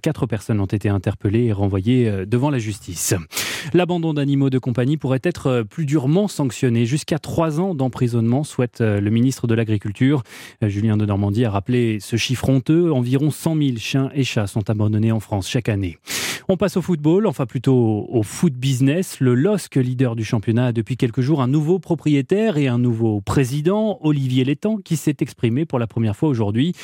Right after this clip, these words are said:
Alors pourquoi un tel chambardement alors que les résultats sportifs sont là ? Eh bien parce que côté finance, le club lillois n'était pas loin de la banqueroute, Julien Froment.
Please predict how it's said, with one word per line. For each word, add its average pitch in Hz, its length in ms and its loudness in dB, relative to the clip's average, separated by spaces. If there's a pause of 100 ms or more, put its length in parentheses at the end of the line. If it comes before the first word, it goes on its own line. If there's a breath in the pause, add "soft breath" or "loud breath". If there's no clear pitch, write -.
(340 loud breath)
Alors 104 160 -2
pourquoi 120 300 0
un 110 80 0
tel 120 180 -2
chambardement 143 640 0
alors 123 200 -2
que 143 100 2
les 120 120 2
résultats 135 400 0
sportifs - 400 -6
sont 127 200 0
là ? 170 240 2
Eh 180 60 2
bien 165 160 0
parce 143 200 -4
que 156 320 0
côté 190 320 0
finance, 196 600 0
le 147 160 2
club 196 320 -2
lillois 185 360 2
n'était 208 240 0
pas 160 120 -2
loin 185 120 2
de 202 60 0
la 170 60 0
banqueroute, 185 420 -2
Julien 139 260 -2
Froment. 110 360 -4